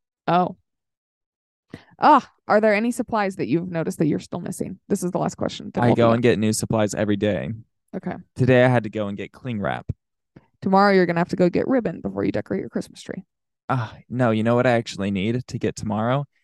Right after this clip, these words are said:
Speaker 1: What?
Speaker 2: is some of those big containers that you keep, like, flour and sugar in.
Speaker 1: Oh, yeah. Mm-hmm. Yeah, especially because it's, it's humid there, right? So it,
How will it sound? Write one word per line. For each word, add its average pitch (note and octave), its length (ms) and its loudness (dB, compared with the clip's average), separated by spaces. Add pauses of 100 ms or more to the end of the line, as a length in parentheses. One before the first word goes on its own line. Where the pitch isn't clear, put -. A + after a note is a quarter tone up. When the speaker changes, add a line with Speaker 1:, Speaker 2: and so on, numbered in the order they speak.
(100)
Speaker 1:
What? G2+ 160 -4
Speaker 2:
is G#2+ 920 -4 (840)
some C3 220 -6
of B2 80 -4
those A#2 180 0
big A2+ 160 -6
containers A2+ 500 -6
that A#2+ 60 -4
you G#2 60 0
keep, - 220 -4
like, G#2+ 180 -4
flour G#2+ 460 0
and G#2+ 180 -2
sugar G#2 380 -4
in. A#2+ 260 -6 (260)
Speaker 1:
Oh, G#3 140 0
yeah. F#3+ 240 -2
Mm-hmm. G3 280 -10 (200)
Yeah, G#3+ 160 4
especially B3 400 2
because A#3 260 -2
it's, - 300 -14
it's - 220 0
humid G3+ 340 0
there, - 260 -6
right? - 280 -8
So F3+ 420 0 (580)
it, - 280 0